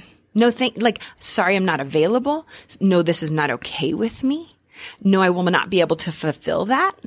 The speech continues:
You know, and not that boundaries are always, like, we have to do this in every relationship. It's not all, it's not necessarily about a reaction to someone harming us.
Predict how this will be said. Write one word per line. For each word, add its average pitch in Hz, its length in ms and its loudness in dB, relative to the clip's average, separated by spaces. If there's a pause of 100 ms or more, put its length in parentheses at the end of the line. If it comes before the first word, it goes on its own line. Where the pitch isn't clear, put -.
You 285 120 2
know, 294 80 2
and 330 140 4
not 370 200 0
that - 140 -2
boundaries 190 400 0
are 160 100 2
always, 170 340 2 (400)
like, - 280 -4
we 226 180 2
have 285 100 2
to 196 120 0
do 185 240 -2
this 170 300 2
in 170 260 -2
every 185 280 2
relationship. - 800 -4
It's - 160 -4
not 185 240 4
all, 185 200 4
it's 185 160 -2
not 180 200 0
necessarily 160 520 0
about 151 300 0
a 147 60 0
reaction 143 540 0
to 165 100 -4
someone 151 380 -2
harming 160 460 -4
us. - 340 -10